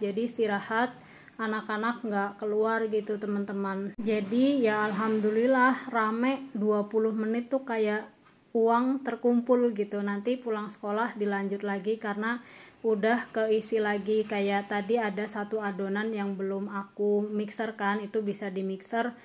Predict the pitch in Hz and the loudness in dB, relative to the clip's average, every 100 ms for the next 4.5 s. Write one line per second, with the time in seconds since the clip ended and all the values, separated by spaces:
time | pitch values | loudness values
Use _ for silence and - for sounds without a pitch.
0 | - - _ - 208 - 202 185 196 196 | -20 -20 _ -2 -2 0 -2 0 -2 -2
1 | 202 226 240 - 214 202 202 202 - - | 0 0 -2 -6 -4 0 0 0 -6 -18
2 | - 208 196 190 190 196 202 - _ - | -8 -4 -2 -2 -2 -4 -8 -18 _ -10
3 | - - 254 262 202 208 208 190 - 220 | -8 0 0 0 -4 -4 -4 -6 -2 -2
4 | 208 208 226 240 | -2 -2 2 2